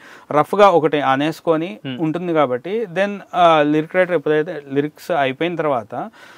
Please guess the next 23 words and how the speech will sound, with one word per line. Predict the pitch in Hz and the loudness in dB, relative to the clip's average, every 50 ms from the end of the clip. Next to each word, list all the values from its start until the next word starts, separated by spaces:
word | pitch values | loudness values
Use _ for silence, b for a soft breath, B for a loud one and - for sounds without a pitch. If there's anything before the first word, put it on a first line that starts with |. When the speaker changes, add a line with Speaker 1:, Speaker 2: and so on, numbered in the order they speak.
| b b - - - - | b b -20 -20 -12 -8
Speaker 1:
సింగర్ | - 185 208 247 247 214 | -4 0 2 2 2 2
పాడేటప్పుడు | 220 202 202 208 190 190 170 156 151 156 180 214 | 0 -2 -2 -2 -2 -2 -2 0 0 0 2 2
అది | 240 233 190 180 202 208 214 214 196 - _ - | 0 2 2 4 4 4 2 2 0 -4 _ -6
నేను | 185 196 190 180 | -2 2 2 4
అనుకున్న | 170 170 165 - 214 214 208 202 | 2 2 0 0 -2 0 0 0
సౌండింగ్‌లోనే | 185 - 175 175 185 185 196 196 190 185 185 180 185 | 2 2 4 4 4 2 0 2 2 2 4 4 2
ఉంటుందన్నమాట. | 180 160 151 147 160 160 156 143 127 113 110 104 101 - - | 2 0 0 0 -2 -2 -2 -2 -2 -4 -8 -12 -10 -6 -6
Speaker 2:
ఓకే. | 139 127 - - - _ _ - 185 | -6 -6 -6 -10 -18 _ _ 0 2
Speaker 1:
So | 185 170 | 6 8
దాన్ని, | 175 170 170 170 165 165 160 156 151 143 127 123 - - | 8 8 6 4 2 0 0 0 0 0 -2 -6 -8 0
ఆ, | 147 147 147 147 143 139 139 - | 4 4 6 6 6 4 2 2
so | 190 185 | 2 2
అప్పుడు | 170 156 165 156 170 165 165 160 | 4 4 2 2 2 2 4 4
లిరిక్ | 160 175 180 190 - _ - - | 4 2 0 -2 -4 _ -2 0
కిల్ | 175 170 180 | 4 6 6
అవ్వదు. | 175 151 127 110 95 - - _ _ | 6 6 6 2 -2 -6 -12 _ _
Speaker 2:
కిల్ | - 156 143 131 | -2 0 2 2
అవ్వదు. | 120 117 117 117 120 | 0 0 0 0 2
Speaker 1:
లిరిక్ | 156 170 175 208 - 185 | 2 2 2 2 0 2
ఎలివేట్-, | 160 156 165 180 190 185 185 202 202 - _ - | 2 4 4 4 2 2 2 -2 -4 -4 _ -4
ఎలివేషన్ | 156 151 160 170 185 175 - 196 185 185 | -2 0 0 0 0 -2 -2 -4 -2 2
గానే | 180 175 175 180 | 4 4 4 4
ఉంటుంది. | 170 156 151 156 160 165 151 123 | 2 0 0 0 0 0 0 -2